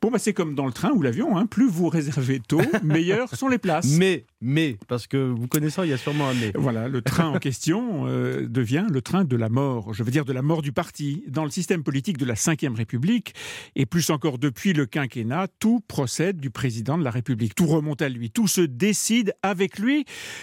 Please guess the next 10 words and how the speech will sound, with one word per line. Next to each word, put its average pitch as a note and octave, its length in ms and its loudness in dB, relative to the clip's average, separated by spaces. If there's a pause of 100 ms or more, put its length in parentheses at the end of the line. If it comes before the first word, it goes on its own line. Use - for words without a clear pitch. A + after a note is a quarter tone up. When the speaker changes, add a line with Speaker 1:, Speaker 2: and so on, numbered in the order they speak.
(120)
Speaker 1:
Bon, F3 80 0
mais F3 100 2
pour G#3 200 -2
un G3+ 80 2
parti F3+ 280 -4
de C3 60 0
gouvernement, A#2+ 720 -2 (100)
renoncer D#3 720 0
à B2+ 120 -2
présenter E3 640 -2